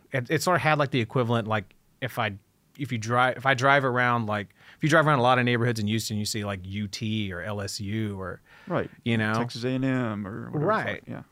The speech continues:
Speaker 1: "This is my team," you
Speaker 2: But
Speaker 1: know?
Speaker 2: that's probably a good way of saying it, probably. Uh,
Speaker 1: And, and I have to tell you, a disproportionate amount, the majority of those flags, not all of them, but most of them were on the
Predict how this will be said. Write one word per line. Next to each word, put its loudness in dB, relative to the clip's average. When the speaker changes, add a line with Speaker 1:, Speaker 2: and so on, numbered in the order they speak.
Speaker 1:
"This -4
is 0
my 4
team," -2
you 2
Speaker 2:
But 4
Speaker 1:
know? 2
Speaker 2:
that's -20
probably -4
a -4
good -4
way 4
of 0
saying 2
it, -8
probably. -8
Uh, -14
Speaker 1:
And, 0
and 4
I 6
have 4
to 2
tell 4
you, 4
a 4
disproportionate 0
amount, 0
the 0
majority 4
of 0
those 0
flags, -6
not 0
all -2
of -8
them, -8
but 2
most 2
of 0
them -2
were 2
on 4
the -2